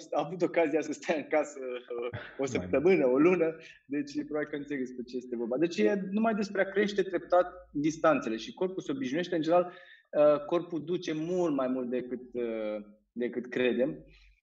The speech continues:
Speaker 1: Și, în general, creierul e primul care
Speaker 2: Cade.
Speaker 1: nu te lasă să mergi mai departe, pentru că e ca un indicator de benzină sau de, mă rog, de combustibil la mașină, care, în momentul în care ajungi la,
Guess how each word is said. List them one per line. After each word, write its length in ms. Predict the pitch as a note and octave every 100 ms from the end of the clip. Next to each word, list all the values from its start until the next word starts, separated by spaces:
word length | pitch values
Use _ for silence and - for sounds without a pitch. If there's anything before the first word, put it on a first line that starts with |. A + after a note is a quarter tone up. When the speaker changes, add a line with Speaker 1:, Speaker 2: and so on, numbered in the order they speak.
| -
Speaker 1:
Și, 120 | - D#3+
în 60 |
general, 220 | G3 G3
creierul 340 | G3 G3+ D#3+ C#3
e 60 |
primul 320 | B2 C#3 B2+ B2+
care 640 | B2 A#2+ A#2+ A2+ A2 G#2+
Speaker 2:
Cade. 520 | - - - - - -
Speaker 1:
nu 120 | C#3+
te 120 | C3+
lasă 260 | C3+ C3+ C3+
să 140 | B2+
mergi 220 | C3 C3 C3+
mai 140 | C3
departe, 320 | B2+ F3 G3+
pentru 180 | G#3+ G3
că 80 | G3
e 40 |
ca 220 | F#3+ G3
un 120 | G3+ G3
indicator 560 | F#3+ F#3+ F#3 F#3+ F3+
de 360 | F3 E3+ D3+ D3+ D3
benzină 580 | D#3 D#3+ C#3+ D#3 C#3+ A#2+
sau 280 | A#2 A#2 A2+
de, 260 | A#2 A2+ A2
mă 80 | B2
rog, 120 | G#2+
de 140 | G2+
combustibil 500 | A2 A2+ A2+ C3+ A#2
la 60 | A2+
mașină, 500 | A2 - C#3+ E3 E3+ - - - - -
care, 440 | D3 C#3+ C#3+ C#3+
în 60 | C#3+
momentul 280 | D3 E3+ E3+
în 60 |
care 180 | D#3 D3
ajungi 380 | B2+ D3+ D3+ C#3
la, 480 | C#3 C3+ B2+ B2